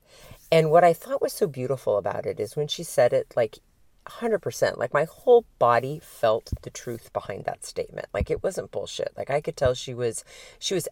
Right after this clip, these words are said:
absolutely walking her talk. And what I really loved about that is it reminded me that our bright lines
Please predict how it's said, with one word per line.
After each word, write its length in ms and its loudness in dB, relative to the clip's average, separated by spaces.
absolutely 580 -2
walking 400 -6
her 120 -16
talk. 440 -8
And 500 8
what 220 4
I 20 4
really 260 0
loved 260 -2
about 280 -4
that 360 -4
is 180 -4
it 100 -2
reminded 680 -6
me 340 -10
that 340 6
our 460 4
bright 340 4
lines 680 -4